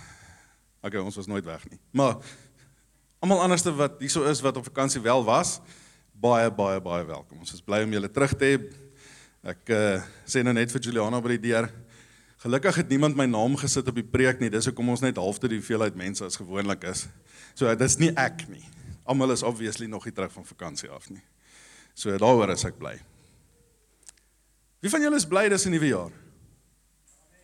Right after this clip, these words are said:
<laughs> Amen. Ek wil hom soos om Angus skree amper. Amen. Dankie tog, dis 'n nuwe jaar. Want laas jaar kan 'n maar klaar gemaak het. So ek is bitter bly dis 'n nuwe jaar.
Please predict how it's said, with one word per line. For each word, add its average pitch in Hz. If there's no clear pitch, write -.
<laughs> -
Amen. 131
Ek 113
wil 110
hom 113
soos 110
om 101
Angus 120
skree 131
amper. 101
Amen. 240
Dankie -
tog, 127
dis 104
'n 107
nuwe 120
jaar. 95
Want 107
laas 139
jaar 147
kan 139
'n 139
maar 127
klaar 147
gemaak 101
het. 98
So -
ek 202
is 143
bitter 127
bly 92
dis 85
'n 95
nuwe 82
jaar. -